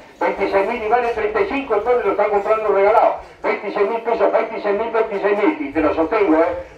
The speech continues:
Veintiséis mil pesos, veintiséis mil, la primera elección, una.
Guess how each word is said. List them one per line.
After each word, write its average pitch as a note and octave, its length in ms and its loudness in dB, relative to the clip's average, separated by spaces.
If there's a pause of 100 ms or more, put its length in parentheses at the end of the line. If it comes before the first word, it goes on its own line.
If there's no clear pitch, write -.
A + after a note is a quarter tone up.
Veintiséis - 540 0
mil A#3+ 80 -2
pesos, G#3+ 380 0
veintiséis G#3 480 0
mil, A#3 120 -2
la G#3+ 140 4
primera G#3 280 0
elección, A3 380 2
una. A3 200 2